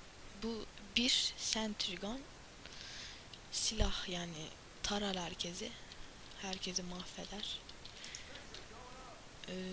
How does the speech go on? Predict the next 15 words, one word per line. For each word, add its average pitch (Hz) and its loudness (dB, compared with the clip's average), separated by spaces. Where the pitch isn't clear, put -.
bu 233 0
şimdi 226 2
makine 214 2
kuruluyor. 214 2
Diğer 214 4
şeyler. 214 6
Arkadaşlar 240 4
sağ 254 6
altta 254 0
şöyle 240 6
yetmiş 226 8
yazan 247 6
şey 220 8
var. 180 -2
O 247 -2